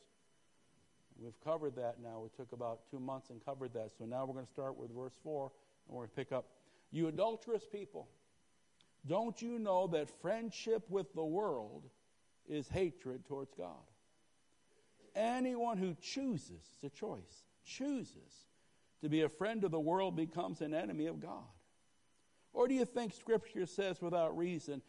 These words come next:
that the Spirit he calls to live in us envies intensely? But he gives us more grace. And that is why the Scripture says, 'God opposes the proud, but gives grace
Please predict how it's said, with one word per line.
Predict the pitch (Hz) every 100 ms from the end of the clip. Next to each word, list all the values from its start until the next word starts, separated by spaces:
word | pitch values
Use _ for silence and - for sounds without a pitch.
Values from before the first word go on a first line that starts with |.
| - -
that | 175 180
the | 170
Spirit | - - - 226 180
he | 190
calls | 170 185 180 165
to | -
live | 170 165 160 -
in | 196 170
us | 139 135 - - _ _
envies | 190 196 160 123 110 98 -
intensely? | 110 101 127 113 - - - - _ _ _ _ _ _ _ _ _ 98
But | 98
he | 165
gives | 151 180 156
us | 175
more | 165 165 151
grace. | 156 147 120 123 - - _ _ _ _ -
And | 101
that | 139 165
is | 147
why | 165 170
the | 147
Scripture | - 175 175 156
says, | 131 170 156
'God | 127 147 180 165
opposes | 110 - 170 202 208 214 196
the | 160
proud, | - 175 165 113 - - - _ _ _ _ -
but | 131 120
gives | 127 117 104
grace | 110 165 165 120 104 - - -